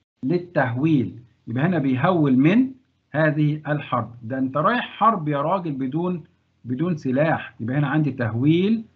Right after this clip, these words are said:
لكلمة حرب. في ال-، الجملة الثانية بعد كده يقول: "والجهل يخفض أمة ويذلها". يخفض أمة، هو الجهل إنسان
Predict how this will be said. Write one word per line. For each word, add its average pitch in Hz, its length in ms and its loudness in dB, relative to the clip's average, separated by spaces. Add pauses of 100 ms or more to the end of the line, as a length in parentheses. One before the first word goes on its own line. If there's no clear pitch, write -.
(200)
لكلمة 139 580 2 (140)
حرب. 120 360 -2 (1600)
في 160 80 -2
ال-، 170 180 0
الجملة 180 480 4
الثانية 175 500 0
بعد 160 260 -2
كده 180 120 -2
يقول: 185 120 -2
"والجهل 147 680 0 (160)
يخفض 151 720 -4
أمة 170 760 2
ويذلها". 135 1080 2 (680)
يخفض 156 580 0
أمة، 185 400 0 (880)
هو 135 140 0
الجهل 139 600 2 (260)
إنسان 135 600 0